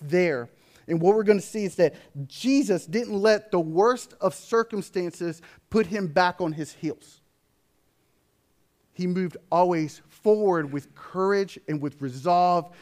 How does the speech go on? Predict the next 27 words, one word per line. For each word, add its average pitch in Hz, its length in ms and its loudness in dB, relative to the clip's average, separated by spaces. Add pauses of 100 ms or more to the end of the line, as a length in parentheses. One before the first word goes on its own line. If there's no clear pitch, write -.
(160)
in 135 120 -6
faithfulness 180 1120 -2
in 151 140 0
every 180 240 -2
way. 139 380 0 (260)
And 151 240 -4
we 185 140 -4
can 175 220 -8
be 165 160 -6
the 135 80 -10
same 147 340 -6
way. 127 200 -4
We 147 260 -8
can 156 240 -6
always 151 440 -4
move 147 180 -6
forward, 127 600 -8 (580)
always 185 380 0
move 160 160 -6
forward, 127 380 -8 (240)
no 151 180 -2
matter 156 340 0
what 139 360 -2
it 170 120 -2
is 156 200 -6
that 135 180 -8
we 135 140 -10